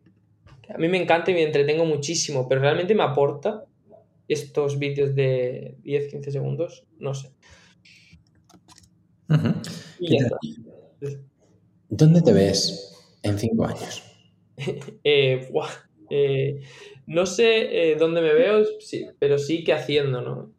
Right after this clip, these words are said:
Speaker 1: Y, y la verdad tengo la suerte de haber encontrado algo que me gusta y, y es de lo que disfruto, ¿no? Y no creo que cambie mucho, eh, lo que me dedico ahora dentro de cinco años, ¿no? Sé que quiero estar trabajando desde, si tengo suerte,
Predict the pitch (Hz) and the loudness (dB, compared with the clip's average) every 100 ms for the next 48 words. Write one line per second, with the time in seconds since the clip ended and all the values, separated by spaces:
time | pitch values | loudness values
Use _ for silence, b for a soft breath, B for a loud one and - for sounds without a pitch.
0 | _ 143 139 139 135 135 135 135 135 143 | _ -10 -6 -4 -2 -2 -2 -4 -4 -2
1 | 147 151 160 175 175 185 175 175 170 170 | 0 0 0 0 0 -2 0 2 2 0
2 | 165 160 156 151 147 143 139 143 - 151 | 0 0 2 0 0 0 0 -2 -4 -4
3 | 147 143 131 139 - - _ - 143 143 | -2 -4 -4 -10 -16 -20 _ -12 -4 0
4 | 143 143 127 123 143 139 123 123 127 123 | 2 0 -2 -4 -4 -4 -4 -4 -6 -6
5 | 135 - b b - 156 170 175 165 151 | -10 -18 b b -2 0 2 2 4 2
6 | 143 139 143 139 143 143 156 151 139 131 | 4 0 2 0 0 0 2 2 2 0
7 | 123 - 147 143 143 135 135 135 139 135 | -2 -6 -4 0 0 0 0 0 0 2
8 | 139 139 143 - - - 135 135 135 131 | 0 -2 -6 -16 -20 -16 -10 -10 -8 -8
9 | 123 120 127 139 143 147 143 139 147 151 | -10 -12 -8 -6 -2 -2 0 0 2 2
10 | 143 143 143 139 135 135 143 143 131 135 | 2 -2 -2 0 0 0 0 -2 -4 -8
11 | B B _ _ _ _ _ 139 143 143 | B B _ _ _ _ _ 2 2 2
12 | 139 127 123 120 - - 131 139 139 135 | 2 2 2 -2 -10 -6 0 2 2 0
13 | 127 127 123 123 | -2 -2 -4 -2